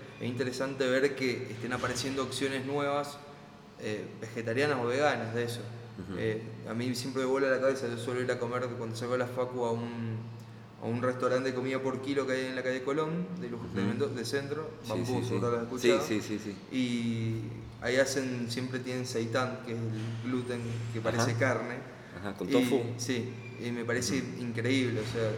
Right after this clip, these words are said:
Speaker 1: es más, eh, he llevado un montón de gente que es loca de la carne a que coma en ese lugar
Speaker 2: Claro.
Speaker 1: para que vean que hay cosas que son casi iguales y no es
Speaker 2: Claro.
Speaker 1: carne.
Speaker 2: Claro, claro, claro. Yo a lo que voy, mi postura hoy,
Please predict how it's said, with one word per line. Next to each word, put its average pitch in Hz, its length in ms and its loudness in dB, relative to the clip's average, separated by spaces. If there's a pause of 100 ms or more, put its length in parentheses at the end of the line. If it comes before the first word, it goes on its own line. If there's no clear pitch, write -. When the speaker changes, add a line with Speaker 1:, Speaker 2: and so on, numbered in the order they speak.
(100)
Speaker 1:
es 117 80 -4
más, 117 300 0 (420)
eh, 110 380 0
he 117 60 0
llevado 120 180 4
un 127 100 2
montón 127 360 0
de 127 80 0
gente 131 400 -2
que 107 160 -2 (340)
es 117 100 -6
loca 131 380 4
de 123 120 2
la 117 140 2
carne 135 340 2
a 117 200 -2
que 117 160 -2
coma 131 220 0
en 135 80 -2
ese 131 120 -2
lugar 131 520 2
Speaker 2:
Claro. 85 160 0
Speaker 1:
para 117 180 2
que 113 80 2
vean 135 300 2 (120)
que 110 140 -4 (300)
hay 123 140 -2
cosas 131 300 -2
que 120 80 -10
son 127 220 -8
casi 131 240 -2
iguales 127 340 0
y 113 40 -2
no 123 80 2
es 113 80 0
Speaker 2:
Claro. - 200 4
Speaker 1:
carne. 104 120 -2 (280)
Speaker 2:
Claro, 82 280 2
claro, 85 240 -2
claro. 87 160 -2 (400)
Yo 180 280 6
a 123 100 4
lo 117 120 6
que 117 80 4
voy, 151 260 10 (160)
mi 131 200 2
postura 170 440 6
hoy, 165 220 8